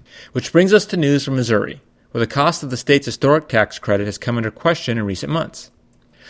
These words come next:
Late last month, a study commissioned by the Missouri Growth Association found that Missouri's historic tax credit program spurred two point nine billion dollars in private investment from two thousand to two thousand and nine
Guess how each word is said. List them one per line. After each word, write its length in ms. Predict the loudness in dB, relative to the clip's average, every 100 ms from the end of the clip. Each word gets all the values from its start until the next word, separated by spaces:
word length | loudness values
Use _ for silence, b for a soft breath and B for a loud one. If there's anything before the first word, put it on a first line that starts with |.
| B B
Late 200 | 4 4
last 280 | 4 2 2
month, 400 | 0 2 0 -2
a 60 | -8
study 280 | 2 2 2
commissioned 480 | 0 -2 -2 -2
by 100 | -2
the 100 | 0
Missouri 360 | -2 -2 0 0
Growth 260 | 2 0 0
Association 760 | -2 -4 -2 -4 -4 -8 -12 b b b
found 200 | 0 2
that 100 | 2
Missouri's 560 | -2 0 2 4 4 0
historic 360 | -4 0 0 2
tax 220 | 0 2
credit 160 | -4
program 480 | 0 0 0 -2 -6
spurred 340 | -4 -2 -2 0
two 160 | -2
point 240 | 0 -2 0
nine 240 | -2 -2
billion 380 | 0 2 2 0
dollars 340 | 0 0 -2
in 80 | -4
private 300 | -2 0 0
investment 480 | -2 -2 -2 -8 -12
from 80 | -6
two 160 | -4
thousand 420 | -2 0 0 -2
to 40 | -6
two 120 | -4
thousand 260 | -4 -2 -2
and 80 |
nine 400 | -2 -2 -4 -8